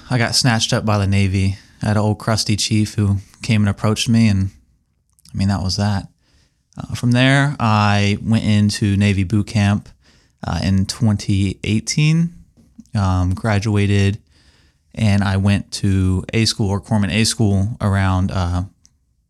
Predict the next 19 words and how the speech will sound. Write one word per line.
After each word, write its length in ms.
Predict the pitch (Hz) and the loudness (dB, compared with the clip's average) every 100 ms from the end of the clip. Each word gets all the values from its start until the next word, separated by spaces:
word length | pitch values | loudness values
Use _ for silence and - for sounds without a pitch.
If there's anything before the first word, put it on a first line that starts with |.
| _ - - | _ -18 -10
graduated 460 | - 117 117 104 101 | -2 0 2 2 2
around 180 | 101 95 | 0 0
twenty 220 | - 101 | 0 0
nineteen, 380 | 98 90 104 95 | 0 -2 -2 -2
twenty 240 | 98 90 | -2 -2
twenty. 420 | - 98 90 92 - _ _ _ _ _ _ - | 0 2 2 0 -6 _ _ _ _ _ _ -12
Uh, 260 | 50 50 - | -8 -8 -6
that 240 | 117 - | -2 -2
definitely 300 | 127 117 120 | -2 0 0
an 80 | 110 | 0
experience, 720 | 104 - 113 113 - - - - - | -2 0 0 0 0 -6 -8 -10 -4
um, 340 | 101 92 92 | -2 0 -2
especially 440 | 92 - 113 - 104 | -2 -2 -2 0 -2
from, 440 | - 107 104 101 92 | 0 0 2 2 0
I 100 | 107 | 0
went 220 | 110 101 | 2 2
in 100 | 107 | 2
there 220 | 107 104 | 4 2
open-minded. 920 | 104 98 107 104 104 107 113 113 - | 0 0 2 2 2 2 2 0 -6